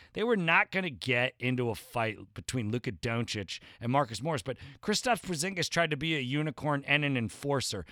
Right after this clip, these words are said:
Sorry, pal. Know your lane. Pick your road.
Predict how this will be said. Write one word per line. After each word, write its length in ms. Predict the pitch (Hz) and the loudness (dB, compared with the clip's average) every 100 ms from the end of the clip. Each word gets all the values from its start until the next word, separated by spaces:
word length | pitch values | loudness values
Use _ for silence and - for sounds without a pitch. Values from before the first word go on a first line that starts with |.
| - | -4
Sorry, 260 | - 208 165 | 4 6 6
pal. 460 | - 127 117 120 - - | 2 2 4 2 -2 -2
Know 160 | 143 202 | 4 6
your 200 | 202 160 | 6 6
lane. 480 | 135 123 101 76 - _ - | 4 2 0 -4 -10 _ -8
Pick 320 | - 214 - _ - | -4 -4 -6 _ -2
your 300 | 151 156 131 | 2 4 2
road. 560 | 107 127 131 113 87 | 6 10 10 8 4